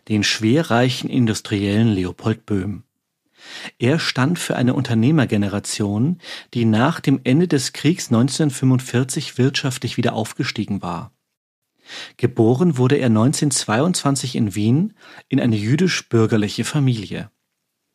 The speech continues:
Leopold musste aber neunzehnhundertachtunddreißig vor der N-S-Herrschaft fliehen. Da war er gerade fünfzehn Jahre alt.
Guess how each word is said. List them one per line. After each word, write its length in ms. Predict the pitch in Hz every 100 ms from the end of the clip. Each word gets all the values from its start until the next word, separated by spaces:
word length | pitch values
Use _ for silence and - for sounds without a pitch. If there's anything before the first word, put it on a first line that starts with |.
| _ - - -
Leopold 560 | 107 135 151 156 151
musste 340 | 131 139 - -
aber 160 | 123
neunzehnhundertachtunddreißig 1500 | 113 113 143 - 135 131 120 - 139 - 143 113 113 117 127
vor 140 | - 120
der 120 | 120
N-S-Herrschaft 720 | 117 - - 113 - 107 -
fliehen. 500 | - 131 113 92 - _ _ - -
Da 140 | - 98
war 180 | 107 123
er 100 | 107
gerade 460 | 110 104 98 120
fünfzehn 460 | 143 135 131 - 151
Jahre 320 | 110 101 95
alt. 380 | 92 95 -